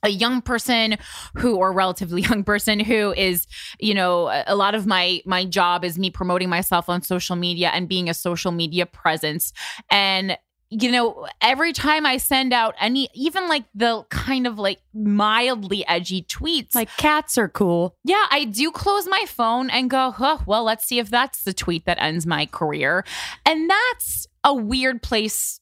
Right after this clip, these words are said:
Speaker 1: to be.
Speaker 2: It's, it's
Speaker 1: And I
Speaker 2: a
Speaker 1: don't,
Speaker 2: suffocating place to
Speaker 1: I
Speaker 2: be,
Speaker 1: don't
Speaker 2: too.
Speaker 1: think it's great. And, um,
Speaker 2: And the
Speaker 1: yeah.
Speaker 2: reason it's not is because it,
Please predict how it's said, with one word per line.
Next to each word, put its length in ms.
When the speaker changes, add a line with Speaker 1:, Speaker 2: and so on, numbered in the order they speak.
Speaker 1:
to 120
be. 400
Speaker 2:
It's, 300
it's 80
Speaker 1:
And 120
I 60
Speaker 2:
a 60
Speaker 1:
don't, 180
Speaker 2:
suffocating 520
place 220
to 60
Speaker 1:
I 120
Speaker 2:
be, 60
Speaker 1:
don't 200
Speaker 2:
too. 60
Speaker 1:
think 180
it's 200
great. 520
And, 220
um, 600
Speaker 2:
And 100
the 40
Speaker 1:
yeah. 60
Speaker 2:
reason 220
it's 140
not 200
is 100
because 240
it, 260